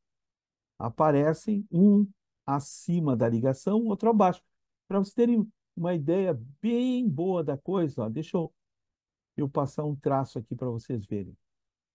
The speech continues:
Né? Às vezes é, porque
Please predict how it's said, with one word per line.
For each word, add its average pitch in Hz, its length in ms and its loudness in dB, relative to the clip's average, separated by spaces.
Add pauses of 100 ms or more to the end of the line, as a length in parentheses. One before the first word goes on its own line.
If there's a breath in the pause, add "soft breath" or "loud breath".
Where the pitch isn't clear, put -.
(480)
Né? 143 340 -14
Às - 80 -20
vezes 151 240 -2
é, 135 260 0 (520)
porque 226 340 0